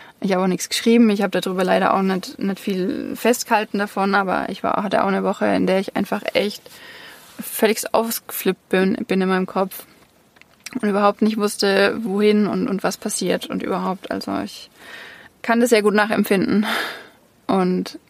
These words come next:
hab dann eben auch meine Strategien gefunden, um da davon wegzukommen und wieder in die positive Energie zu kommen, sozusagen.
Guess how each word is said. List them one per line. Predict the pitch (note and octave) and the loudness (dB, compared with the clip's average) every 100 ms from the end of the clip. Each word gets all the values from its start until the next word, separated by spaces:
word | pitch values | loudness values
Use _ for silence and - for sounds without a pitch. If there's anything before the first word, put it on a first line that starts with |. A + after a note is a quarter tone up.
| _ _ - | _ _ -6
hab | G#3 A3+ | -4 0
dann | F3+ | 2
eben | F#3+ | 2
auch | - F3+ | 2 2
meine | F3+ F#3 | 2 0
Strategien | - F#3 - - F#3+ | -2 -4 -2 0 0
gefunden, | - - - | 0 0 0
um | F3+ | 0
da | F3+ - G3+ - - - - - - - - | 0 0 -2 -8 -20 -20 -20 -20 -20 -20 -2
davon | A3+ A3 A3 G3+ G3+ - | 0 4 4 4 2 0
wegzukommen | G3+ - G#3 - G3 F#3+ F#3+ | -2 -2 -6 -2 0 2 4
und | F#3+ | 2
wieder | F#3+ F#3 F#3 F#3 F#3+ G3 - - | 2 2 2 2 0 -4 -10 -2
in | G3 | 0
die | F#3+ | 0
positive | - G3+ A3 G3+ A3 | 0 -2 -2 -2 2
Energie | F#3+ F#3 F#3 | 4 2 0
zu | - | -2
kommen, | - F3+ F#3 | -2 0 0
sozusagen. | - - - - A#3 | -4 -10 -6 -6 -4